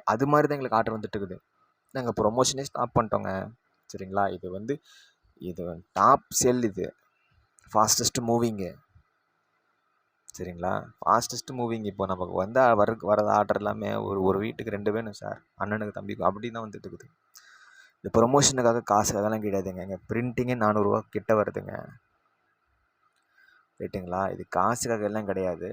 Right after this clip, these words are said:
இது நினைச்சிருந்தா நம்ம ஆயிரம் ரூபா, ரெண்டாயிரம் ரூபா கூட போடலாம், அந்த அளவுக்கு ஒர்த் இருக்கு, வாங்குறதுக்கு பசங்க ரெடியா இருக்கிறாங்க, அதை பத்தி கவலையே கிடையாது. சரிங்களா? ஏன்னா இந்த குரூப் ஃபோர் எக்ஸாமினேஷன் ஒரே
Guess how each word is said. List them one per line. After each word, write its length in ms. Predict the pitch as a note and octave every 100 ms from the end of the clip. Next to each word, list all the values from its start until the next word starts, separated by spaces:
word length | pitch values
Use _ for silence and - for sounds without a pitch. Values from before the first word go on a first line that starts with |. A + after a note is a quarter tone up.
| A#2+
இது 200 | G2+ F#2+
நினைச்சிருந்தா 460 | G#2 G#2+ A#2 B2
நம்ம 160 | A#2 G2+
ஆயிரம் 180 | G#2+ A2
ரூபா, 140 | A2+
ரெண்டாயிரம் 280 | G2+ G#2 A2
ரூபா 80 | A2+
கூட 100 | A2+
போடலாம், 340 | - G2 F2+ F2
அந்த 120 | G2
அளவுக்கு 240 | A2 A2+ A2
ஒர்த் 200 | A#2 -
இருக்கு, 220 | G#2+ G2
வாங்குறதுக்கு 480 | C3+ D#3+ D3+ - A#2+
பசங்க 280 | C#3+ C3+ A#2
ரெடியா 180 | C3 B2
இருக்கிறாங்க, 320 | A2+ G2+ G2 F#2+
அதை 100 | G#2+
பத்தி 200 | - - G2
கவலையே 280 | G2 A2+
கிடையாது. 360 | A#2 G#2 G2 F#2 - _ _ _ _ _ _ _ _ _ _ _ _ _ - -
சரிங்களா? 400 | G#2+ G2 F#2 G2 F#2+ - _ _ _ - _ -
ஏன்னா 200 | A2 B2 C3
இந்த 140 | A#2 G2+
குரூப் 180 | A#2 C#3
ஃபோர் 160 | C#3 B2+
எக்ஸாமினேஷன் 500 | A2 A#2 A2+ - B2+
ஒரே 120 | A#2+